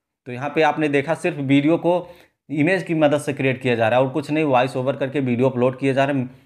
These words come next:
मिलियंस व्यूज लिए, लिए जा रहे हैं। यहाँ पे आप देख सकते हैं सिर्फ फ़ोटो को यूज़ किया जा रहा है।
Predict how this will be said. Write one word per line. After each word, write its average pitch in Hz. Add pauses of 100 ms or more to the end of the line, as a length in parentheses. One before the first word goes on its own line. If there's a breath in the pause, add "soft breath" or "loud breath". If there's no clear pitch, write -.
(120)
मिलियंस 143
व्यूज 135
लिए, 135
लिए 131
जा 117
रहे 104
हैं। 107
यहाँ 117
पे 131
आप 123
देख 123
सकते 117
हैं 139 (340 loud breath)
सिर्फ 180
फ़ोटो 160
को 147
यूज़ 127
किया 120
जा 101
रहा 95
है। 90